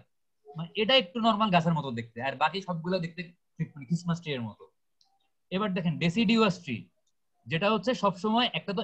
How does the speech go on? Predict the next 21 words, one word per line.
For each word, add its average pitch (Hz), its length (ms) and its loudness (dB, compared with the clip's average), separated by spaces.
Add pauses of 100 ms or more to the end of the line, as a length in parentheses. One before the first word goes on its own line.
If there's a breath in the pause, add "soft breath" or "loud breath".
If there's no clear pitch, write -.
এভারগ্রিন 190 460 2
বা 151 100 0
কনিফার, 196 540 0 (420)
সবসময় 214 380 2
সবুজ 180 300 2
থাকবে, 113 320 -8 (400)
আর 143 100 -4
ডেসিডিউয়াসটা 196 720 0
হচ্ছে 214 200 -2
সবসময় 196 280 -4
সবুজ 185 280 -2
থাকবে 120 220 -6
না। - 160 -16 (360)
অটাম 185 320 6 (480)
মানে 135 100 -12
শরৎকালে 196 560 0
হচ্ছে 214 260 0
গাছের 180 260 -2
পাতা 202 240 -2
ঝরে 196 220 2
যাবে, 220 300 2